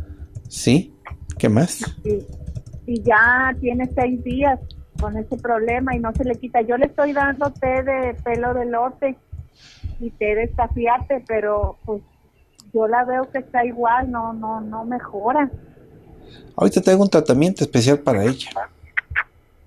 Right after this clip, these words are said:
Speaker 2: Y, y aparte otra cosa que le, que le quiero comentar, mire, ella desde que nació, nació con problemas de alergias. El pediatra dice que lo sacó porque, pues, porque a veces son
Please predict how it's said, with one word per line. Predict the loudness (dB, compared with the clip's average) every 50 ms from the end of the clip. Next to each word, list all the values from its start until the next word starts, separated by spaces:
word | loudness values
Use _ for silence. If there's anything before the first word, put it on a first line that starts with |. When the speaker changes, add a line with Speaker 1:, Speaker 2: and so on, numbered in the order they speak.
| _ _ _
Speaker 2:
Y, | -2 0 0 2 2 0 -2 -2 -6 -8 -6
y | 0 2 2
aparte | 2 4 2 2 2 2 0 2 2 2 4
otra | 2 0 0 -2 -6 -6
cosa | -2 -2 -2 -2 0 -4 -6
que | -6 -4 -4
le, | -2 -2 -2 -2 -4 -4 -6 -8 -8
que | -6 -4
le | -4 -2 -2
quiero | -2 -2 -2 -2
comentar, | -2 -4 -4 -4 -6 -6 0 0 2 2 2
mire, | 0 0 -2 -2 -4 -8 _ _ _ _ -6 -6 -6 -6 -6 -2
ella | 0 0 2 4 4 4
desde | 2 2 0 -2 -2
que | -4 -4 -4
nació, | -4 -4 -6 -6 _ -4 -2 -2 -2 -2 -4 -8 -10 _ _ _ _ _ _ _ _ _ _ _ _ -18 -16 -16 -14 -12
nació | -10 -6 -6 -6 -6 -2 0 0 0 0
con | 0 0 0 0
problemas | 0 0 0 0 0 0 0 0 -2 -2 -2 -2
de | -2
alergias. | -2 -2 0 0 0 0 0 0 -2 -4 -2 -2
El | -4 -4 -4
pediatra | -2 0 2 2 2 0 0 -2 -4 -4
dice | -4 -4 -4 -6 -6 -6 -4
que | -4 -2
lo | -2 -2 -2 -4
sacó | -6 -8 -8 -4 -4 -4 -4 -4 -4
porque, | -6 -6 -6 -6 -4 -2 -2 -2 -2 -4 -8 -12 -18 -18 _
pues, | -12 -12 -12 -14 _ _ _
porque | -6 -4 -4 -2 -2 0
a | 0
veces | 0 0 -2 -4 -8 -10 -4
son | -2 0 2 2 0 0 -2 -4 -4 -6 -6 -8 -10 -12